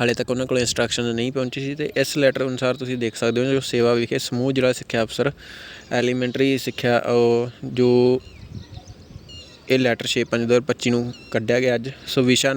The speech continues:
ਇਹ ਉਨਾਹਠ ਸੌ ਚੁਰਾਨਵੇਂ ਈ ਟੀ ਟੀ ਕਾਡਰ ਅਸਾਮੀਆਂ ਦੀ ਪ੍ਰੋਵੀਜ਼ਨਲ ਸਿਲੈਕਸ਼ਨ ਸੂਚੀ ਰੀਕਾਸਟ ਦੀ ਯੋਗ ਉਮੀਦਵਾਰਾਂ ਨੂੰ ਨਿਯੁਕਤੀ ਪੱਤਰ ਦੇਣ ਸੰਬੰਧੀ, ਜਾਣੀ ਕਿ ਰੀਕਾਸਟ ਹੋਏ ਤੋਂ ਬਾਅਦ ਇੱਕ ਸੌ ਇਕਿਆਸੀ ਕੈਂਡੀਡੇਟ ਆ ਜੋ ਉਹਨਾਂ ਨੂੰ ਹੁਣ ਜੁਆਇਨਿੰਗ ਲੈਟਰ ਦਾ ਜੋ, ਅ, ਡੀ ਓਜ਼ ਨੂੰ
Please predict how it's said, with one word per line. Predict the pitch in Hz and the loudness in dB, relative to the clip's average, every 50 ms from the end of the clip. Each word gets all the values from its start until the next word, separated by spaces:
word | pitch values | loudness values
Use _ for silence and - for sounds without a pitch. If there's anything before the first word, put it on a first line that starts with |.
| 131 - - | -2 -2 -2
ਇਹ | 135 131 - 131 | -2 -2 0 0
ਉਨਾਹਠ | 123 120 123 131 139 | 2 2 2 2 0
ਸੌ | - 139 | -2 -2
ਚੁਰਾਨਵੇਂ | 139 131 123 123 123 123 | 0 0 0 0 0 0
ਈ | 120 | 0
ਟੀ | - - | -2 -2
ਟੀ | - 131 127 127 - | -2 -2 -2 0 0
ਕਾਡਰ | - 117 117 120 120 123 131 131 - - - - - - - - - - - - - | 2 2 2 2 2 2 2 0 -2 -8 -20 -20 -20 -20 -20 -20 -20 -20 -10 -4 -2
ਅਸਾਮੀਆਂ | 123 - 131 127 127 131 131 131 | 0 0 0 0 0 0 0 0
ਦੀ | 131 135 | 0 0
ਪ੍ਰੋਵੀਜ਼ਨਲ | - - 131 123 123 127 123 123 131 143 147 147 143 131 117 | 2 2 2 4 4 4 2 2 2 2 4 4 4 4 4
ਸਿਲੈਕਸ਼ਨ | - 123 123 120 - - - 135 | 2 0 0 0 0 -2 -4 -2
ਸੂਚੀ | 117 131 127 123 - 135 131 123 | 0 0 -2 0 2 4 4 6
ਰੀਕਾਸਟ | 123 123 117 - 127 123 113 - - 135 | 6 4 4 4 2 0 0 -2 -4 -6
ਦੀ | 127 127 123 123 123 123 123 | -4 0 0 0 0 2 4
ਯੋਗ | 127 123 127 127 123 | 6 6 8 6 6
ਉਮੀਦਵਾਰਾਂ | 127 127 127 117 120 120 117 117 | 4 2 2 2 2 2 2 2
ਨੂੰ | 120 123 | 0 -2
ਨਿਯੁਕਤੀ | 123 120 113 - - 127 | -4 -4 -6 -4 -4 -4
ਪੱਤਰ | 120 - - 120 | -4 -2 -2 -2
ਦੇਣ | 117 117 120 117 | 0 0 0 0
ਸੰਬੰਧੀ, | 113 123 117 120 127 131 | -2 -2 -2 -2 0 0
ਜਾਣੀ | 127 123 | 0 0
ਕਿ | 123 127 127 - - - - - - - - 139 | 0 0 -2 -2 -6 -10 -14 -14 -16 -4 0 2
ਰੀਕਾਸਟ | 131 127 139 135 123 - - 135 | 2 4 4 2 0 0 -2 0
ਹੋਏ | 127 127 | 0 0
ਤੋਂ | 123 127 | 2 2
ਬਾਅਦ | 123 127 127 | 2 2 2
ਇੱਕ | 127 120 - | 2 0 -2
ਸੌ | - 131 | -4 -2
ਇਕਿਆਸੀ | 117 131 123 - - 147 | 0 0 0 0 0 0
ਕੈਂਡੀਡੇਟ | 139 127 123 120 117 110 | 2 4 4 4 4 2
ਆ | 127 | 2
ਜੋ | 139 143 139 - | 0 0 -2 -2
ਉਹਨਾਂ | 143 147 151 160 170 180 180 | 0 2 4 4 4 4 4
ਨੂੰ | 165 | 4
ਹੁਣ | 151 147 143 | 2 0 2
ਜੁਆਇਨਿੰਗ | 135 131 131 127 127 123 | 2 2 4 4 2 2
ਲੈਟਰ | 123 123 120 113 123 120 | 2 2 2 0 0 0
ਦਾ | 123 123 123 | 0 2 2
ਜੋ, | 123 131 131 135 135 | 2 2 2 2 0
ਅ, | 135 - - - - - - - - - - 135 131 120 123 123 | -2 -4 -8 -14 -14 -14 -14 -16 -10 -4 -2 0 0 0 0 0
ਡੀ | 120 120 127 127 | 0 2 2 4
ਓਜ਼ | 127 131 127 127 | 4 4 2 2
ਨੂੰ | 127 127 127 131 143 | 0 -2 -2 -2 -4